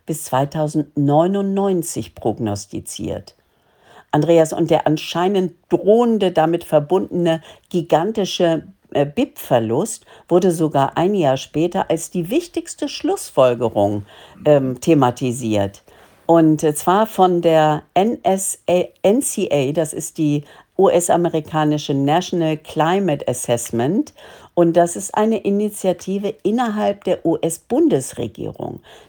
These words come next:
die sich auf die Wissenschaft zum Klimawandel konzentriert und unter der Schirmherrschaft des Global Change Research Act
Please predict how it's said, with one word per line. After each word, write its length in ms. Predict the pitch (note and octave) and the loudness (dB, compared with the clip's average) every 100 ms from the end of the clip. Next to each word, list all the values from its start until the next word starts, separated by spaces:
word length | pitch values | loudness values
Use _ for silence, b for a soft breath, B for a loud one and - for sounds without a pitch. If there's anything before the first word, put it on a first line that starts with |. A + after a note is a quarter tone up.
| _ | _
die 100 | E3+ | -2
sich 320 | D#3+ D3+ - | -2 -4 4
auf 140 | D3+ D3 | 4 4
die 200 | D3+ D3+ | -2 0
Wissenschaft 720 | A3+ - C4 - A3+ A3 - | -4 -4 -6 0 -2 -2 -6
zum 340 | - D3 C#3 | 0 0 -2
Klimawandel 1120 | - F3+ G#3 A#3+ A#3+ A3+ F3 F#3 F#3 F#3 F#3 B B _ | -8 -4 0 0 0 0 0 0 -2 -2 -2 B B _
konzentriert 1000 | - E3+ - C#3+ C#3+ - E3+ G3 C4+ D4 B B B | 2 2 4 0 0 -2 0 2 0 -2 B B B
und 240 | E3+ E3 | -2 0
unter 220 | E3+ F3 E3 | 0 2 4
der 180 | D3 | 2
Schirmherrschaft 960 | C#3+ - G3+ A3+ G#3 F#3 E3+ - D#3 - B B _ | 2 -2 -2 -2 0 -2 -2 0 -2 -2 B B _
des 220 | D3+ D3 | 0 0
Global 520 | - E3 F#3+ A#3+ B3 A#3+ | 2 4 6 4 0 -2
Change 580 | - F3 E3 E3+ F#3 F3 | -2 2 2 2 -2 -4
Research 680 | G3+ D4 - A#2 G#2+ - - | -2 -2 -2 -2 -4 -8 -4
Act 360 | C3+ - - | -4 -4 -14